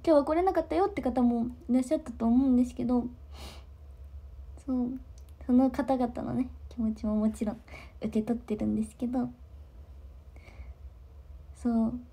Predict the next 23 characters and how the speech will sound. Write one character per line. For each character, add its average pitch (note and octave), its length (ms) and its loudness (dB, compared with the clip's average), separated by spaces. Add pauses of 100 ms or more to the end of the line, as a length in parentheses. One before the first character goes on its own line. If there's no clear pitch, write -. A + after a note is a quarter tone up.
(240)
か、 - 100 -12
す A#3 80 0
ご A#3 120 6
い - 20 4
フ B3 60 8
ァ B3+ 80 8
ン B3+ 80 10
の B3+ 240 6
皆 B3 260 8
さ C4+ 140 4
ん A3+ 100 8
に G#3+ 80 6
も、 A#3 480 6 (300)
メ A#3 100 8
ン A#3 80 10
バ A#3+ 120 10
ー - 20 6
の A#3+ 100 6
み A#3 140 8
ん A#3+ 60 6
な B3+ 80 8
に A#3+ 120 8
も、 A3 480 6